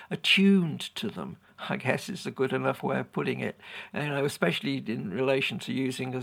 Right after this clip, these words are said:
a sitar as a metaphor. So, uh, my sympathetic strings are kind of more in tune now to the mantra than they were sort of, you know, twenty-five years ago when I first started doing it.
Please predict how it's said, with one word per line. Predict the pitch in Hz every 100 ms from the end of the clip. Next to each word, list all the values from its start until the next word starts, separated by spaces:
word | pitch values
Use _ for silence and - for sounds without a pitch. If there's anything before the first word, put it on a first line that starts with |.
| 120
a | 131
sitar | - 165 156 151 143
as | 160
a |
metaphor. | 151 185 143 120 104 - - - - -
So, | - 156 131 131 _ _ _ - - -
uh, | -
my | 160
sympathetic | 160 214 208 208 202 190 -
strings | - - 196 170 117 -
are |
kind | 127 147 151
of | 139 -
more | - - 151 170 202 202
in | 185 170
tune | - - 180 165 156
now | 165 147
to | 139 139
the | 139
mantra | 143 147 139 - 190 - - - -
than | 120 120
they | 123
were | 123 139 135 131 - _ _ _ -
sort | - 131
of, | 127 120 -
you | 160
know, | 123 131 139
twenty-five | - - 151 - 135 127
years | 135 135 -
ago | 131 127
when | 127
I | 123
first | - 139 139
started | - 131 135 -
doing | - 160 139 113
it. | 117 -